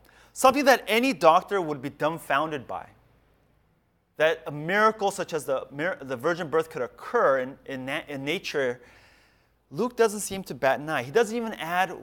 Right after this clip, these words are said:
one single sentence to try to clarify if this was even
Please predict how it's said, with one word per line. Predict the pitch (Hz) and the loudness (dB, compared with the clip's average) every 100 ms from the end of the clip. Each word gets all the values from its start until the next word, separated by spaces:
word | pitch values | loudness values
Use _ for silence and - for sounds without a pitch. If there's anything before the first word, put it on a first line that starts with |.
| 117 | -10
one | 135 165 180 180 | -2 0 0 -4
single | - 175 165 | -8 -6 -8
sentence | 160 - 156 165 135 104 107 - - _ _ _ _ - | -6 -6 -6 -6 -12 -12 -14 -16 -16 _ _ _ _ -16
to | 147 | -10
try | - 170 | 0 2
to | 151 | 0
clarify | - - 202 220 220 - 143 135 131 | -4 2 4 4 2 0 6 8 8
if | 127 - - | 4 -4 -2
this | 156 175 - - - | 0 0 -4 -14 -4
was | 156 165 - | 0 0 0
even | 131 123 120 | -8 -6 -6